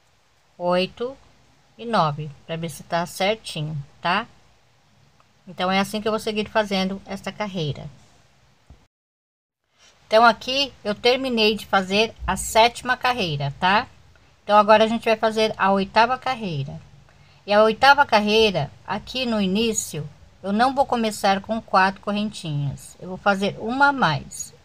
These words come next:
Um, dois, três, quatro, cinco correntinhas,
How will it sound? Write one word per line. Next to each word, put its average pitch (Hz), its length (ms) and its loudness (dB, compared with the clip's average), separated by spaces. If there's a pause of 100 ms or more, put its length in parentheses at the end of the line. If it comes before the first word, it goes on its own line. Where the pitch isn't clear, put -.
(180)
Um, 240 360 -6 (720)
dois, 196 640 -2 (720)
três, 180 760 -4 (600)
quatro, 180 640 -2 (880)
cinco 233 540 -8 (180)
correntinhas, 202 1040 -6